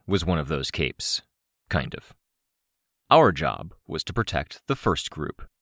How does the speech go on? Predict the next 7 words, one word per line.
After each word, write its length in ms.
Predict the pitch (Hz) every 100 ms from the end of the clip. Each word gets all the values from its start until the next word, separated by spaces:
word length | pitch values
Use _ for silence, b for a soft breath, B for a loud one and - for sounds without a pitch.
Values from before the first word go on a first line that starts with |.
| _ _ _ _ _ _ _ _ _ _ _ _ _
Titan 360 | - 175 - 127
Scotty's 580 | - - 113 98 85 76
blade 520 | 90 90 76 55 -
came 280 | - 87 73
down 320 | 87 73 64
from 180 | 80 76
overhead, 560 | 73 69 78 73 62